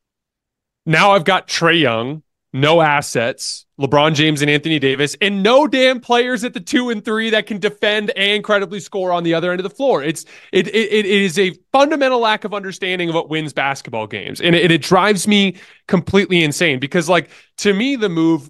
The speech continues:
would be, like, circle back with Atlanta this summer, make a move like a two first round pick type of move for DeJounte Murray, and then use that other first round pick for a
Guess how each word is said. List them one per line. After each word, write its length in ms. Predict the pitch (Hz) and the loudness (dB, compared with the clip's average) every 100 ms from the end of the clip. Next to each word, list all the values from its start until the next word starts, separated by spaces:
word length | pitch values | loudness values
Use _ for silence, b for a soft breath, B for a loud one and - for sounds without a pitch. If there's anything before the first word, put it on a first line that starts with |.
| _ | _
would 200 | 160 127 | -10 -6
be, 400 | 131 120 123 165 _ _ _ _ _ _ _ _ _ _ | -4 -2 -4 -6 _ _ _ _ _ _ _ _ _ _
like, 340 | 147 143 135 - | 0 0 0 -12
circle 420 | - - 160 156 190 | -12 -2 0 2 2
back 320 | 165 165 - | 2 0 -2
with 140 | 170 | -4
Atlanta 400 | 180 151 147 156 | -4 -4 -4 -4
this 180 | 151 165 | -6 -8
summer, 420 | 147 123 123 196 - _ _ _ _ _ - | -6 -4 -6 -8 -14 _ _ _ _ _ -4
make 280 | 127 143 | -2 0
a 60 | 170 | 2
move 300 | 156 160 156 | 4 4 4
like 220 | 156 143 | 0 0
a 60 | 143 | -4
two 360 | - - 170 | -6 -6 -6
first 340 | 165 160 151 - | -4 -4 -4 -2
round 280 | 156 147 139 | -2 -2 -4
pick 260 | 151 147 | -6 -4
type 280 | 147 139 143 | -6 -6 -4
of 80 | 143 | -4
move 280 | 135 139 139 | -2 -4 -4
for 140 | 143 | -6
DeJounte 480 | 131 123 123 170 165 | -6 -6 -6 -6 -4
Murray, 340 | 117 123 202 - _ _ _ _ | -2 -2 -4 -10 _ _ _ _
and 140 | 160 185 | 0 2
then 140 | 180 | 2
use 320 | 139 202 220 | 2 2 2
that 140 | 233 220 | 2 0
other 220 | 220 202 | 0 -2
first 280 | 208 202 220 | -2 -4 -4
round 240 | 190 156 | -6 -4
pick 440 | 220 247 175 _ _ _ _ | -2 -2 -4 _ _ _ _
for 300 | 165 170 175 170 | 2 2 2 0
a 340 | 165 165 160 | 0 2 -2